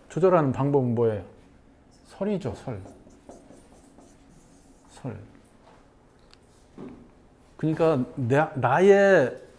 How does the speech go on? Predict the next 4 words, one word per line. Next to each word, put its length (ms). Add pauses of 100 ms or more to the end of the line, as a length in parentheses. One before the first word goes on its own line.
(240)
지금 380
나한테 520
발달된 920
근육을 920